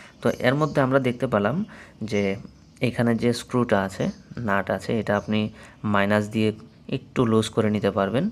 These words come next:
একটু লুজ করে নিয়ে তারপরে আপনি এটা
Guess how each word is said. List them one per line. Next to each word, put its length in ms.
একটু 260
লুজ 320
করে 280
নিয়ে 320
তারপরে 340
আপনি 260
এটা 380